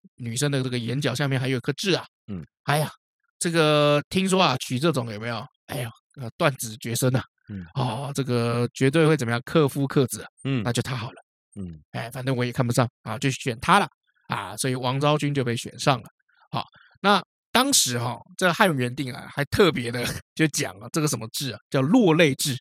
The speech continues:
Speaker 2: 嗯。
Speaker 1: 啊，落泪制在当时就是讲，就是丑女的意思。
Speaker 2: 哦。
Speaker 1: 哦，你知道以前那个后宫在选妃的时候，是全身要脱光光检查的。
Speaker 2: 嗯。
Speaker 1: 好，脱光光检查，看你身上有没有什么胎记啊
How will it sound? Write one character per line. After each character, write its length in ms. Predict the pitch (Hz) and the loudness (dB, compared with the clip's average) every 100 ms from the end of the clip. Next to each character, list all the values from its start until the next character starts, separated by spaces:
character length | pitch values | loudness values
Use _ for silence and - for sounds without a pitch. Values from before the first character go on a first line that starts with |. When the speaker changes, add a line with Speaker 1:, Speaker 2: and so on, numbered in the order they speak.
| _ - | _ -6
Speaker 2:
嗯。 180 | 120 90 _ 139 | -4 -6 _ -6
Speaker 1:
啊， 100 | 135 | 2
落 200 | 247 226 | 4 6
泪 140 | 202 | 4
制 140 | 180 | 2
在 120 | 170 160 | 0 0
当 220 | 151 160 | 0 0
时 100 | 120 | -2
就 120 | 127 | -2
是 80 | 127 | -4
讲， 200 | - - | -6 -10
就 100 | 147 | -8
是 40 | 131 | -8
丑 220 | - 113 | -8 -6
女 140 | 156 147 | -4 -4
的 80 | 90 | -6
意 140 | 117 | -8
思。 160 | - - _ _ - 101 | -10 -10 _ _ -16 -2
Speaker 2:
哦。 100 | 135 | 0
Speaker 1:
哦， 60 | 135 | 2
你 100 | 147 | 4
知 80 | |
道 140 | 269 226 | 4 4
以 160 | 143 131 | -2 -2
前 200 | 135 123 | -2 0
那 80 | 147 | 0
个 180 | 127 - _ | 0 -4 _
后 240 | - 185 180 | 4 6 6
宫 180 | 185 | 4
在 120 | 190 175 | 4 2
选 200 | 131 110 - | 0 -6 -2
妃 180 | 147 143 | 2 4
的 120 | 123 | 2
时 100 | - | -2
候， 220 | 120 113 - _ - | -6 -8 -16 _ -6
是 120 | 226 | -4
全 220 | - 151 151 | 0 0 2
身 100 | 180 | 2
要 80 | |
脱 240 | 170 147 143 | 4 4 4
光 160 | 139 | 4
光 160 | 135 131 | 2 -2
检 160 | 123 - | -6 -12
查 180 | 104 117 | -14 -16
的。 80 | - _ 104 | -20 _ -10
Speaker 2:
嗯。 380 | 87 80 76 - | -10 -12 -14 -10
Speaker 1:
好， 140 | 127 | -2
脱 180 | - 320 | 2 4
光 140 | 381 269 | 4 4
光 80 | |
检 200 | 254 165 | 4 2
查， 180 | 139 139 | 2 0
看 160 | - 185 | 0 0
你 60 | |
身 180 | 127 175 | 0 0
上 140 | 185 131 | 0 0
有 60 | |
没 60 | 123 | -4
有 40 | |
什 80 | 123 | -8
么 60 | 117 | -6
胎 280 | - 170 | -2 0
记 240 | 175 175 143 | 0 -2 0
啊 120 | 127 | -2